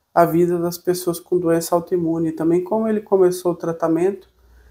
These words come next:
Então, nesse prefácio, ele, ele traz ali um panorama geral sobre os mais de vinte anos que ele já vem aplicando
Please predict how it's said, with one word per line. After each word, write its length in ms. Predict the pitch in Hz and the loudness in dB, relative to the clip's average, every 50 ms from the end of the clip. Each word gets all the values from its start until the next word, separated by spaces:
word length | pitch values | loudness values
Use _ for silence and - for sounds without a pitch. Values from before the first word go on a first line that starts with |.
| - - _ | -20 -20 _
Então, 160 | _ - 165 | _ 0 4
nesse 240 | 165 175 180 175 - | 4 4 4 2 -4
prefácio, 640 | - - 180 180 180 - - 170 160 165 165 - - | 0 4 4 4 4 4 6 6 6 6 4 0 -2
ele, 120 | 185 180 180 - | -2 -2 0 2
ele 220 | 147 147 165 175 | 2 2 2 2
traz 260 | 175 - 185 180 180 185 | 2 4 4 6 6 6
ali 340 | 185 180 170 170 175 180 190 | 4 2 4 2 4 4 4
um 160 | 196 196 196 | 4 2 0
panorama 540 | - 185 175 175 175 165 160 160 165 160 156 | -2 0 0 2 2 2 2 0 0 0 -2
geral 360 | 160 160 151 147 147 156 160 | -2 -2 0 0 0 -2 -2
sobre 640 | 156 - - - 160 156 156 156 156 156 160 160 - _ _ _ _ _ _ _ _ _ | -6 -10 -8 -4 -4 -4 -4 -4 -4 -4 -6 -6 -8 _ _ _ _ _ _ _ _ _
os 140 | 143 139 143 | -12 -2 4
mais 200 | 151 156 170 170 | 4 4 4 4
de 100 | 175 180 | 2 4
vinte 300 | 180 185 185 180 - - | 4 4 4 2 0 0
anos 300 | 165 160 160 160 160 - | 0 0 0 -2 -6 -8
que 140 | - - 160 | -10 -8 -6
ele 160 | 160 156 151 | -6 -4 -4
já 120 | 160 160 | -4 -4
vem 200 | 156 151 151 151 | -4 -4 -4 -4
aplicando 680 | 151 151 - 165 165 165 - - 156 151 151 156 165 | -6 -6 -6 -8 -8 -8 -6 -4 -2 -2 -2 -4 -6